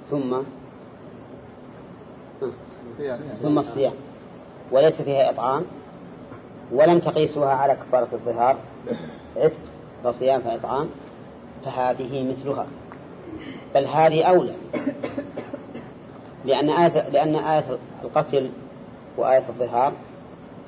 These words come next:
Speaker 1: كل واحدة منفصلة عن أخرى، لكن هنا الآية واحدة، ففرق الله تعالى بين هذا وهذا، أوجب في هذا الصيام ولم يوجب في هذا صياما، فدل ذلك على أنه لو،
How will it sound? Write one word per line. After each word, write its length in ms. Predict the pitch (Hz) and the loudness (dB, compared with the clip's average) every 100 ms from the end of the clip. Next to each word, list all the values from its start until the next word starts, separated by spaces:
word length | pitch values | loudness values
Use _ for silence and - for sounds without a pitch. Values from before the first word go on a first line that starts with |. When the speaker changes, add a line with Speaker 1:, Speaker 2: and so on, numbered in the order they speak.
| - - - | -18 -18 -10
Speaker 1:
كل 160 | 143 135 | -6 2
واحدة 380 | 135 139 135 127 | 4 4 0 -2
منفصلة 520 | 127 117 139 135 117 | -2 -2 0 0 0
عن 160 | 117 107 | -4 -4
أخرى، 260 | 87 - - - - - - - - - - - - 127 | -4 -6 -14 -16 -18 -18 -18 -18 -18 -18 -18 -18 -6 0
لكن 280 | 131 139 | 2 4
هنا 380 | 147 170 170 170 - - - | 8 8 8 6 0 -14 -6
الآية 280 | 139 180 160 | 0 2 4
واحدة، 380 | 175 175 - - - - - - - - - - - - - - 127 | 4 2 -4 -14 -18 -18 -18 -18 -18 -18 -18 -18 -18 -20 -18 -10 0
ففرق 400 | 143 175 156 147 | 6 6 6 4
الله 220 | 143 139 | 4 4
تعالى 400 | 127 127 - 117 | 4 6 6 6
بين 120 | 139 | 2
هذا 200 | 175 156 | 2 4
وهذا، 280 | 131 110 98 - - - - - - - - | 4 0 -8 -14 -20 -20 -20 -12 -12 -12 0
أوجب 340 | 147 165 156 135 | 4 4 4 0
في 180 | 127 123 | 0 -2
هذا 120 | 120 | -2
الصيام 380 | - 123 160 151 | 0 0 0 0
ولم 180 | 139 | -2
يوجب 180 | 139 120 120 | -2 -4 -6
في 120 | 113 | -4
هذا 260 | 110 143 - - - - - - 139 | -2 -2 -4 -16 -20 -20 -20 -12 -4
صياما، 340 | 131 113 120 117 - - - - - - - | -2 -2 -6 -8 -14 -18 -20 -20 -20 -18 -12
فدل 220 | - 139 135 | 0 4 6
ذلك 320 | 135 131 127 | 6 4 0
على 240 | 117 127 | 0 0
أنه 600 | 120 143 135 135 120 127 | 0 -4 -4 -2 -2 -2
لو، 200 | 123 123 | 0 0